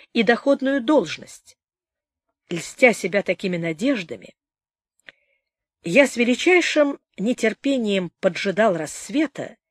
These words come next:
и не успели первые лучи коснуться моих вежд, как я уже был на ногах и поднял такой шум, что разбудил весь постоялый двор.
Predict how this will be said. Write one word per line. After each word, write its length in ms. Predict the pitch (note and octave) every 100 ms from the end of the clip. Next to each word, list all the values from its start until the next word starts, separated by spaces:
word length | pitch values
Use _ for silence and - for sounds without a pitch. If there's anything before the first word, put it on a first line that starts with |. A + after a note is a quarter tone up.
| _ _ _ _ _ _ _ -
и 120 | A#3+
не 140 | B3+
успели 460 | C#4 - - F4+ D4+
первые 480 | - D#4 C#4+ C4+ B3+
лучи 320 | B3 - -
коснуться 680 | G#3+ - G3+ A#3+ - - D#3+
моих 300 | D#3 D3 E3
вежд, 500 | D#3+ E4 D#4+ - -
как 220 | G3 C4+
я 120 | D#4+
уже 160 | G#3+ E3+
был 200 | F3 D3+
на 160 | D3+
ногах 560 | D3 D3 A#3 E4 - _ _ _ _ _ _
и 100 | G#3
поднял 480 | G3+ - F#4+ D4+ D4+
такой 340 | - B3+ A#3+ G#3+
шум, 320 | - E4+ E4
что 200 | - B3
разбудил 460 | A#3 G3+ A#3 D4
весь 260 | G3+ B3 B3+
постоялый 580 | A3+ - F3+ F3+ F3+ F3
двор. 420 | D3+ D3+ -